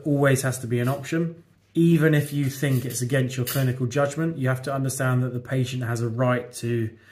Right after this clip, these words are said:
make an unwise decision and the right to their own autonomy when it comes to treatment planning, um, and making decisions. When you're giving your consent and your options, you have to explain in full the risks,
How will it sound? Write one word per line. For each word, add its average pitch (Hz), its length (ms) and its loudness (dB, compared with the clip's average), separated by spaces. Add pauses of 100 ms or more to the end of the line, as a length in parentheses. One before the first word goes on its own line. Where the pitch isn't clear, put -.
(520)
make 147 240 2
an 143 80 4
unwise 139 380 2
decision 151 500 -2
and 123 360 0
the 123 60 0
right 123 340 2
to 120 280 0
their 120 220 2
own 117 100 0
autonomy 120 480 -2
when 117 140 -2
it 117 100 -10
comes 110 220 -8
to 117 100 -10
treatment 120 380 -6
planning, 127 400 -4 (120)
um, 117 280 -4
and 117 120 -4
making 117 340 -2
decisions. 127 600 -4 (1500)
When 175 220 8
you're 175 100 10
giving 165 300 8
your 156 140 6
consent 156 580 2 (280)
and 135 200 2
your 139 120 4
options, 165 480 0
you 131 120 0
have 123 260 -2
to 131 380 2
explain 135 560 0
in 123 100 2
full 127 340 -2
the 120 120 0
risks, - 720 -2